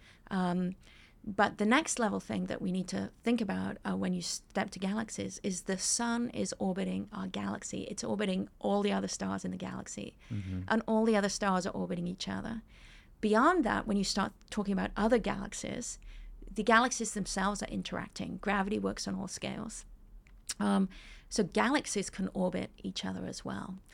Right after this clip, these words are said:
Speaker 1: So in the stellar halo of the Milky Way, we have stars orbiting each other,
Speaker 2: Mm-hmm.
Speaker 1: but we also have dwarf galaxies that themselves are orbiting the Milky Way and are
Speaker 2: Mm.
Speaker 1: bound by the gravitational attraction of the Milky Way.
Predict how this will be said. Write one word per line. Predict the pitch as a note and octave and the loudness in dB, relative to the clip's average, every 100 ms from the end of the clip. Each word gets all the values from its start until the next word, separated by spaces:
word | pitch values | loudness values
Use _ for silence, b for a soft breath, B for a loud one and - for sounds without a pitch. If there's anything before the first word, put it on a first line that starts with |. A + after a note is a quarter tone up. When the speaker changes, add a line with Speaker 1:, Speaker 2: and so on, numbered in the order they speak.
| b b b b b b b | b b b b b b b
Speaker 1:
So | - D4+ G3+ | 8 10 10
in | - B3 | 6 4
the | B3 | 4
stellar | - - - B3+ C4+ | 4 2 4 6 6
halo | A#3+ A#3+ A3 | 4 4 4
of | G3 | 2
the | |
Milky | F#3 F#3 F#3+ | 0 0 -2
Way, | F3+ G3 | -2 -2
we | G3+ | 0
have | A3+ | -2
stars | A3 - - G#3+ A3 B3 G3 | 0 -4 0 2 2 2 0
orbiting | F#3+ F3+ F3+ | -2 -4 -6
each | F#3+ - | -8 -8
other, | F#3 - G#3+ - | -8 -6 -8 -4
Speaker 2:
Mm-hmm. | - G3 F#3 - | 0 2 2 0
Speaker 1:
but | G#3 G#3+ | 2 2
we | G3 G#3+ | 2 2
also | G3+ G#3+ - | 4 2 2
have | F#3+ - F#3 - F#3 - - | -2 -2 -4 -4 -8 -12 -4
dwarf | F3+ G3 F#3 | 2 2 2
galaxies | G3 G3 A3 - - G#3+ A3 - b b b | -4 -2 -4 -6 -8 -8 -10 -14 b b b
that | G3+ - | -4 -2
themselves | F#3+ - C4 B3 - A3+ C4 - - | -4 -2 0 0 0 -2 -4 -8 -6
are | - - | -8 -4
orbiting | G#3 F#3+ F#3 F#3 | 0 0 0 -2
the | F3 | -4
Milky | F3+ F3+ - | -4 -6 -8
Way | F#3+ - G3 G#3 G3+ | -8 -8 -8 -10 -6
and | F#3 | -2
are | F#3+ F#3 | -2 -2
Speaker 2:
Mm. | |
Speaker 1:
bound | F#3 G3 F#3+ G3 - | -4 -4 -6 -8 -8
by | - G3 | -8 -6
the | |
gravitational | F#3+ F#3+ F#3+ - F#3+ - F#3 | -4 -6 -6 -8 -8 -6 -8
attraction | - - - - | -8 -12 -10 -10
of | - | -10
the | - | -10
Milky | - - - | -10 -10 -12
Way. | - - | -12 -14